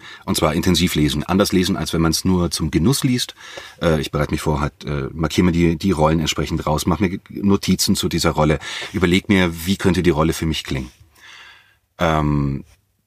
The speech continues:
und dann natürlich aufwärmen vor dem Sprechen. Ähm, da gibt's f-, diverse Übungen, also von der, vom Lippenflattern bis zu wirklich ausufernden körperlichen Übungen, die man da machen kann.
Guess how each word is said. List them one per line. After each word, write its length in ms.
und 140
dann 80
natürlich 500
aufwärmen 680
vor 180
dem 120
Sprechen. 400
Ähm, 220
da 60
gibt's 180
f-, 180
diverse 400
Übungen, 560
also 220
von 200
der, 520
vom 180
Lippenflattern 880
bis 320
zu 360
wirklich 300
ausufernden 920
körperlichen 760
Übungen, 380
die 100
man 120
da 80
machen 240
kann. 220